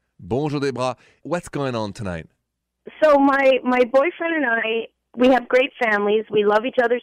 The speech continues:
Speaker 2: families, too, but they live in different parts of the country.
Speaker 1: Okay.
Speaker 2: And each year, it's always a dilemma, like, where are we gonna spend the holidays, you know? And
Speaker 1: Yeah.
Speaker 2: I feel like last year, we mostly were with his family,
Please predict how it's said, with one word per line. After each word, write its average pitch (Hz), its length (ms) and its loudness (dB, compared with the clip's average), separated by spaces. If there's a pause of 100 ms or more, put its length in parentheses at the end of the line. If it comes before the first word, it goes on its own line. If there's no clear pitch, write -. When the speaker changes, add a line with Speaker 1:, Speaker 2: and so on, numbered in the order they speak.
Speaker 2:
families, 202 360 -4 (120)
too, 226 220 2
but 202 240 2
they 208 140 2
live 247 220 2
in 254 100 -2
different 233 260 -6
parts 226 240 -4
of 220 80 -2
the 214 60 -4
country. 214 680 0 (640)
Speaker 1:
Okay. 240 120 4
Speaker 2:
And 220 420 4 (140)
each 262 220 -8 (100)
year, 254 600 2
it's 202 220 0
always 233 340 6
a 208 80 2
dilemma, 214 560 0
like, 190 220 0
where 214 220 2
are 220 120 4
we 220 140 0
gonna 196 400 0 (500)
spend 226 280 4
the 190 80 4
holidays, 190 760 6
you 208 140 2
know? 190 420 2
And 220 460 2
Speaker 1:
Yeah. 196 160 -2
Speaker 2:
I 254 200 0 (180)
feel 208 200 0
like 180 300 2 (460)
last 262 500 2
year, 208 320 6 (240)
we 240 220 6
mostly 240 680 6
were 240 180 4
with 214 300 2
his 196 220 0 (100)
family, 277 600 0